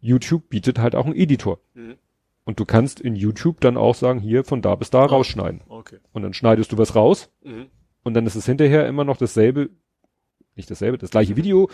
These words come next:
Speaker 1: mit derselben U R L, mit den Kommentaren, mit den Likes, mit den Dislikes, mit allem drum und dran.
Speaker 2: Wahrscheinlich ist bei YouTube irgendwo noch die, auch die volle Version wahrscheinlich gespeichert.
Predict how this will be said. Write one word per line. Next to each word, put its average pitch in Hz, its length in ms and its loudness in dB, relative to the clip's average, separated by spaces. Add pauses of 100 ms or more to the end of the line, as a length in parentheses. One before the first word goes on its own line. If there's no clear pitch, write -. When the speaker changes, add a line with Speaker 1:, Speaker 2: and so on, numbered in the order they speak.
(140)
Speaker 1:
mit 113 80 0
derselben 131 260 4
U 117 100 4
R 120 60 6
L, 175 160 6
mit 143 140 -2
den 117 80 -2
Kommentaren, 127 400 0
mit 117 80 -2
den 110 80 0
Likes, 143 260 2
mit 113 100 -4
den 110 60 -2
Dislikes, 135 420 0
mit 120 120 -2
allem 139 160 0
drum 123 160 -2
und 107 60 -4
dran. 110 180 2
Speaker 2:
Wahrscheinlich 135 240 -4
ist - 60 -16
bei 123 80 -8
YouTube 123 300 -10
irgendwo 123 220 -10
noch 131 120 -12
die, 127 120 -14
auch 110 100 -10 (120)
die 120 220 -14
volle 120 360 -8
Version 117 300 -6
wahrscheinlich 107 340 -14
gespeichert. 95 580 -16